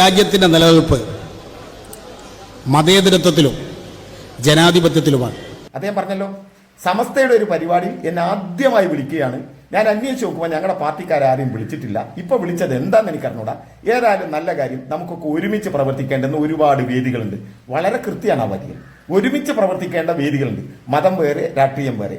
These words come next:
Speaker 2: ഒരുമിച്ച് പ്രവർത്തിക്കേണ്ട വേദികളിൽ ഒരുമിച്ച് പ്രവർത്തിക്കാം എന്ന് കോടിയേരി പറഞ്ഞു. മാത്രമല്ല, ആ യോഗത്തിൽ പിന്നെ കേരളത്തിന്റെ മുഖ്യമന്ത്രി ആയിക്കൊണ്ടായിരിക്കണം ഉമ്മൻചാണ്ടി പങ്കെടുത്തു. ആ കാലം എനിക്ക് ഓർമ്മയില്ല, അതുകൊണ്ടാണ് ഉമ്മൻചാണ്ടി പങ്കെടുത്തു. ഉമ്മൻചാണ്ടി പ്രസംഗിക്കുമ്പോ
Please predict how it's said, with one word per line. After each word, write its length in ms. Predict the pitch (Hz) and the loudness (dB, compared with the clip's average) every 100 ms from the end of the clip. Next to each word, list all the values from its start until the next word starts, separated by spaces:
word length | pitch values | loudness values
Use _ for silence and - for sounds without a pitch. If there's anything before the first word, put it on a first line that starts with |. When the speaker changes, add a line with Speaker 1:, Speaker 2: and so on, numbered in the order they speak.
| - | -6
Speaker 2:
ഒരുമിച്ച് 340 | 180 - 202 160 | -6 -4 -6 -4
പ്രവർത്തിക്കേണ്ട 460 | 135 127 127 127 113 | -4 -6 -6 -4 -2
വേദികളിൽ 300 | 117 147 196 - - - | -2 -2 -4 -6 -10 0
ഒരുമിച്ച് 320 | 233 277 285 233 | 2 2 -2 -2
പ്രവർത്തിക്കാം 440 | 226 226 220 190 127 - - 139 | 0 -2 -2 -2 -4 -10 -8 -4
എന്ന് 140 | 151 208 | -2 0
കോടിയേരി 320 | 175 190 208 202 | 0 2 0 0
പറഞ്ഞു. 180 | 180 175 - - _ _ _ | -4 -8 -16 -20 _ _ _
മാത്രമല്ല, 440 | 165 226 277 262 170 156 - 165 | -2 0 2 2 2 0 -4 -2
ആ 40 | 226 240 | 0 2
യോഗത്തിൽ 360 | 233 240 185 104 - - - - | 0 0 -4 -8 -10 -20 -18 -8
പിന്നെ 280 | 160 143 135 123 - | -4 -2 0 -2 -2
കേരളത്തിന്റെ 420 | 160 170 190 202 190 | -2 0 0 -2 -2
മുഖ്യമന്ത്രി 400 | 190 226 226 214 208 | -2 -2 0 2 2
ആയിക്കൊണ്ടായിരിക്കണം 600 | 196 202 175 175 160 147 - - 151 | 2 0 0 0 -4 -6 -12 -12 -6
ഉമ്മൻചാണ്ടി 520 | 190 226 202 170 156 135 | -2 -2 2 2 2 -4
പങ്കെടുത്തു. 320 | 139 131 131 123 | -4 -4 -2 -4
ആ 20 | 123 | -2
കാലം 220 | 139 165 | -2 -2
എനിക്ക് 160 | 160 156 | -4 -6
ഓർമ്മയില്ല, 320 | 165 190 143 147 - | -4 -2 0 0 0
അതുകൊണ്ടാണ് 360 | 156 139 123 131 | -2 -2 -2 -4
ഉമ്മൻചാണ്ടി 400 | 160 190 180 139 113 | -2 0 2 0 -2
പങ്കെടുത്തു. 260 | 104 - - - - _ 160 | -8 -10 -18 -20 -20 _ -4
ഉമ്മൻചാണ്ടി 560 | 220 269 302 277 262 247 190 | 0 2 2 2 0 -2 -6
പ്രസംഗിക്കുമ്പോ 560 | 208 196 185 151 139 | -6 -6 -6 -4 -4